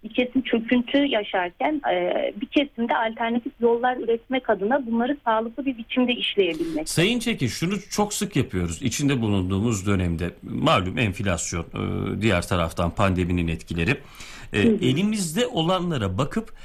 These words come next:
Speaker 2: bizden daha iyilerine sahip olanlarla mukayese ediyoruz kendimizi. Çok vatandaşımızdan şunu duydum. İşte Avrupa ülkelerine baksanıza, adamların aldıkları paralar bunlar,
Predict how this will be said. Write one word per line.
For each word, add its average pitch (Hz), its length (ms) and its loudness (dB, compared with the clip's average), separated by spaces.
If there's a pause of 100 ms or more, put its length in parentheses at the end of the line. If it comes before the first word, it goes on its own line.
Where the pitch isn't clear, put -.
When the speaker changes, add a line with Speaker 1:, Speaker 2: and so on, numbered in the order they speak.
(180)
Speaker 2:
bizden 151 540 2
daha 190 180 0
iyilerine 180 520 0
sahip 170 420 0
olanlarla 160 580 0
mukayese 110 560 2
ediyoruz 82 420 -2
kendimizi. 85 520 0 (300)
Çok 226 300 2
vatandaşımızdan 113 840 0
şunu 95 320 -2
duydum. 87 260 -2 (500)
İşte - 140 -2
Avrupa 180 420 2
ülkelerine 147 600 0
baksanıza, 135 540 2
adamların 147 580 0
aldıkları 135 580 -2
paralar 127 460 0
bunlar, 123 300 2